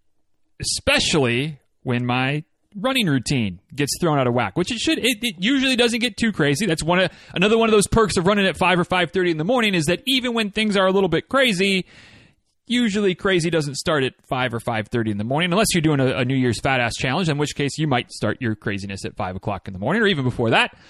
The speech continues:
But for the most part, you know, I'm still able to get most of my runs in. That said, am I expecting to get all of my runs in over the next few weeks to, to the end of the year? I ho-,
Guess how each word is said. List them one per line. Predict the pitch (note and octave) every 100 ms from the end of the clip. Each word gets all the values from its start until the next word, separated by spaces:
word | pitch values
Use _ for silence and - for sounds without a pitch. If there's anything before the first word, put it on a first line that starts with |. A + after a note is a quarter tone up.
| - - _
But | - - - _ _ _
for | C4+
the | C4
most | A#3+ G3 -
part, | G#3 G3 - _ _ _
you | D#3+
know, | D#3+
I'm | C#3+
still | - - G3+
able | E3+ D#3+
to | D#3
get | D3 D3+
most | C3 C3 -
of | B2+
my | A#2
runs | G#2+ G#2 G#2+ - -
in. | F#3 C3 F2+ - _ -
That | C3+ -
said, | - A#3 D4 E4+ D4 _ _ -
am | D#3+
I | F#3+
expecting | G#3 - - A#3 - A3+
to | G#3
get | G3+ A3 _ -
all | E3 A#3+
of | G3+
my | A3+
runs | A3 A3 A3+ A3 F#3+
in | A3+ A3+ A3 A3 A3 _ - - - _ -
over | F#3+ G3
the |
next | G#3 G#3 -
few | - A3
weeks | A3 G#3+ -
to, | F#3+
to | F3 G3+
the | F#3
end | G3+
of | F#3+
the |
year? | G3+ B3 C#4+ C4 - _ _ _ _ _ _ _ _ _ - -
I | A#2+
ho-, | G#2+ -